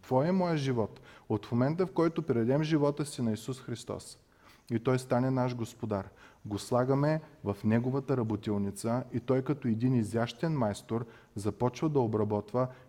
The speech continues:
необработеното съкровище, което сме ние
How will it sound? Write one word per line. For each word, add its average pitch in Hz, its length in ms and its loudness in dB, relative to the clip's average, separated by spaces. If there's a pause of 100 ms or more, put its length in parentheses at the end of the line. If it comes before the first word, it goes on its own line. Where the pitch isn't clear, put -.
необработеното 123 1120 2
съкровище, 113 640 -4
което 107 340 -6
сме 110 220 -4
ние 95 280 -8